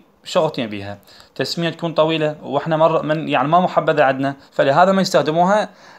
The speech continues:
آه، بالتصنيع أو ما يستخدموها عند الدكاترة. هاي شغلة. والشغلة الثانية، أنا دائمًا أميل إلى أنه تكون عندي حلقة الكيل. أنا قلت هنا تيرشري بيوتيل الكيل، أحبذ تكون عندي حلقة الكيل.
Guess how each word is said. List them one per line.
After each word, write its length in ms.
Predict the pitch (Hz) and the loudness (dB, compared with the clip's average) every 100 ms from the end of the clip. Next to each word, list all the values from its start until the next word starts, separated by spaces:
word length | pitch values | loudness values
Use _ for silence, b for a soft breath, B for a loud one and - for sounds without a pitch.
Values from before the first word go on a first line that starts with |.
| - | -8
آه، 360 | 131 127 127 123 | 0 2 4 2
بالتصنيع 580 | 123 120 135 - 185 143 | -2 -2 -4 -2 0 2
أو 60 | |
ما 80 | 147 | 0
يستخدموها 460 | 160 180 165 190 185 | 0 -2 0 0 0
عند 120 | 143 | 0
الدكاترة. 560 | 123 120 107 107 107 - | -4 0 0 0 -6 0
هاي 100 | 165 | 0
شغلة. 360 | - 107 101 98 B B B - | 2 0 -2 -6 B B B -8
والشغلة 420 | 131 - 233 240 | -4 0 2 2
الثانية، 560 | - 165 151 131 127 123 B - | 2 0 0 0 -4 -8 B -2
أنا 180 | 170 156 | 0 2
دائمًا 600 | 190 240 170 135 131 135 | 0 0 -2 -2 -4 -2
أميل 340 | 165 208 170 | -2 -2 -2
إلى 220 | 156 147 | 2 2
أنه 260 | 156 151 151 | 2 0 -2
تكون 200 | - 202 | -2 -2
عندي 200 | 170 147 | -2 -2
حلقة 420 | - 208 170 147 | 0 0 0 0
الكيل. 540 | 131 - 185 165 104 95 _ _ _ - | -2 -2 -2 -2 -2 -8 _ _ _ -4
أنا 140 | 120 123 | -2 -2
قلت 160 | 175 | -2
هنا 400 | 196 170 123 120 117 B B | 0 2 2 0 -4 B B
تيرشري 440 | - 180 175 190 185 | -2 -2 0 0 0
بيوتيل 600 | 143 175 185 160 110 104 - _ _ _ 175 | 0 0 0 -2 -2 -8 -20 _ _ _ -8
الكيل، 560 | 113 - 165 160 104 - b b b | -8 -6 -4 -2 -4 -10 b b b
أحبذ 480 | - 160 160 175 160 | -2 0 0 -2 -6
تكون 200 | - 156 | -6 -4
عندي 240 | 127 131 - | -4 -4 -2
حلقة 440 | 170 185 196 143 | -2 0 -2 -2
الكيل. 480 | 120 - 175 113 | -4 -4 -4 -4